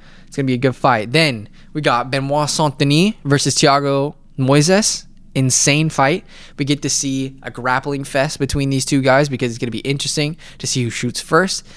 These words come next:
It's gonna be interesting to see who gets, like, prime position on one another. But at the end of the day, I really do think Benoit Saint-Denis is just on a different level in terms of strength and in terms of toughness. And I really do think that he's probably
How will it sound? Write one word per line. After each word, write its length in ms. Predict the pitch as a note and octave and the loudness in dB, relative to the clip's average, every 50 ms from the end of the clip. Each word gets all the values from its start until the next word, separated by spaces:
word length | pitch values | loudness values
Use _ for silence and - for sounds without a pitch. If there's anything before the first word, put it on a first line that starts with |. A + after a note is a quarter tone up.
| - - | -20 -18
It's 80 | - - | -14 -10
gonna 100 | - C3 | -10 -8
be 160 | A#2+ - - | -8 -6 -6
interesting 400 | C#3+ C#3+ C3+ - - - C#3+ C#3 C3 | -6 -6 -6 -6 -6 -6 -8 -8 -6
to 80 | C3 B2 | -6 -4
see 180 | - C#3+ B2+ | -2 -2 -2
who 220 | A#2+ B2 C3 B2 A#2+ | -4 -4 -6 -6 -4
gets, 420 | A#2 - B2+ A#2+ - - - - | 0 0 0 0 0 -2 -4 -2
like, 200 | A#2+ G2 - - | -2 -2 -4 -4
prime 280 | - - C#3 B2 B2 B2+ | -2 0 0 0 0 0
position 480 | - B2+ A2+ A#2+ B2+ - - F#3 F#3 | -2 -2 0 0 0 0 2 2 2
on 160 | F#3+ F#3 F#3 | 2 2 2
one 80 | F#3+ F#3+ | 2 2
another. 320 | F#3 F#3 F#3 F#3+ G#3 G#3 | 4 4 4 6 6 4
But 400 | F#3 - - C#3+ B2 G#2 - - | 2 2 2 2 2 2 0 -4
at 80 | C3 A#2+ | -8 -6
the 120 | C3+ C3 | -4 -4
end 100 | C#3 C#3 | -4 -2
of 60 | C#3+ C3+ | -2 -2
the 80 | C3+ | -2
day, 300 | B2+ B2 A2+ G#2+ G#2 G#2 - - - - - - - | -2 -2 -2 -2 -4 -8 -12 -18 -20 -20 -12 -6 -4
I 60 | B2 | 0
really 300 | B2 B2 C3+ C#3 C3+ C3 | 2 4 4 4 4 4
do 120 | C3+ C3+ | 4 2
think 280 | C3 - C#3 A#2+ - - | 2 0 -2 -2 -2 -2
Benoit 320 | B2+ A#2+ A#2 A#2 A2+ A2+ | -2 0 0 0 0 0
Saint-Denis 540 | - - A#2 A2 - A2 A2 A2 A2 A2 A2 | 0 -2 -2 -2 -2 -4 -4 -2 -2 -2 -2
is 40 | G#2 | -2
just 160 | A2 G#2+ - | -2 -2 -2
on 140 | A#2+ A2 A2 | -2 -4 -6
a 60 | - | -4
different 380 | - - A#2+ A#2 - A#2+ G#2+ G#2+ | 0 0 0 0 0 -2 -2 0
level 380 | A2 A2+ A#2 B2 C3+ C#3+ - - - - - - | 2 2 4 4 4 2 2 -2 -14 -12 -6 -4
in 100 | D3+ C3 | -2 0
terms 240 | - C3+ B2+ A#2 | 0 0 0 0
of 80 | A2+ G#2 | -2 -2
strength 420 | - - - B2 B2 C3+ C#3+ C#3+ | -4 -2 -2 0 0 0 0 -2
and 120 | C3+ A#2+ A2 | -2 -4 -4
in 40 | - | -2
terms 240 | - C3 A#2+ A2+ | -2 -2 -2 -2
of 80 | C#3+ - | -4 -4
toughness. 520 | - - B2+ B2 B2 - D#3+ D#3+ - - | -2 -2 -2 -2 -2 -2 -2 -2 -2 -4
And 120 | - - A#2+ | -4 -2 0
I 100 | A2 A2+ | 0 0
really 360 | A2 G#2 B2+ C3 C3 C3+ C3 | 2 2 4 4 6 6 4
do 180 | B2+ C3+ C3+ C3+ | 6 6 4 4
think 260 | - D3+ D3 C#3 - | 4 2 0 0 0
that 80 | C3 | 0
he's 200 | A2+ B2+ B2+ A2+ | 0 0 0 0
probably 480 | - - A#2+ B2 C3+ D3 D3 D3 C#3 C3+ | 0 2 2 2 2 2 0 -2 -2 -4